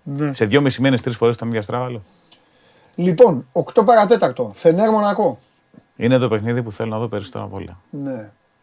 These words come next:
Speaker 2: Ή λόγω... Εντάξει, Φενέρ έχει δύο σερί νίκες, η Μονακό έχει τη βαθιά, τη βαριά από τον Ερυθρό Αστέρα.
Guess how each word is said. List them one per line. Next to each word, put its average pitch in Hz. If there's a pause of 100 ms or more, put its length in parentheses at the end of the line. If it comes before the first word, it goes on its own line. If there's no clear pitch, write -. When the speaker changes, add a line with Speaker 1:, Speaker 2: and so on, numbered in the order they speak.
(180)
Speaker 2:
Ή -
λόγω... 80 (580)
Εντάξει, 101
Φενέρ 127
έχει 117
δύο 107
σερί 104
νίκες, 175
η 123
Μονακό 117
έχει 120
τη 113
βαθιά, 107
τη 107
βαριά 98
από 101
τον 95
Ερυθρό 90
Αστέρα. 123